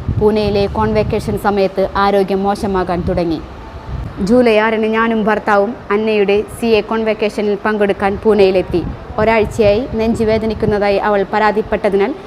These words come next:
ഞങ്ങൾ അവളെ പൂനെയിലെ ആശുപത്രിയിലേക്ക് കൊണ്ടുപോയി. ഇ സി ജി സാധാരണ നിലയിലായിരുന്നു. വേണ്ടത്ര ഉറക്കമില്ലായ്മയും വളരെ വൈകി ഭക്ഷണം കഴിക്കുന്നതും പ്രശ്നമാണെന്ന് കാർഡിയോളജിസ്റ്റ് പറഞ്ഞു. ഒരുപാട് ജോലികൾ ചെയ്യാനുണ്ടെന്നും ലീവ് കിട്ടില്ലെന്നും പറഞ്ഞ്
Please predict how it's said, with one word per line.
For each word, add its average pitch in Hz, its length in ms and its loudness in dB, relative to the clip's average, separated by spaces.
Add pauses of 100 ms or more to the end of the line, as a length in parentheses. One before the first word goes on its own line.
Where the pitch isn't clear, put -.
(240)
ഞങ്ങൾ 214 300 4
അവളെ 202 260 4
പൂനെയിലെ 208 460 2
ആശുപത്രിയിലേക്ക് 190 680 0
കൊണ്ടുപോയി. 175 500 0 (340)
ഇ 220 100 -2
സി 233 180 -2
ജി 202 160 -4
സാധാരണ 214 480 2
നിലയിലായിരുന്നു. 190 760 4 (380)
വേണ്ടത്ര 220 400 0
ഉറക്കമില്ലായ്മയും 214 960 2 (280)
വളരെ 214 280 4
വൈകി 214 340 2
ഭക്ഷണം 214 440 -2
കഴിക്കുന്നതും 202 520 0
പ്രശ്നമാണെന്ന് 208 640 0
കാർഡിയോളജിസ്റ്റ് 196 760 0
പറഞ്ഞു. 180 300 0 (420)
ഒരുപാട് 214 360 4
ജോലികൾ 208 440 2
ചെയ്യാനുണ്ടെന്നും 208 720 2 (300)
ലീവ് 220 260 2
കിട്ടില്ലെന്നും 214 500 2
പറഞ്ഞ് 196 320 2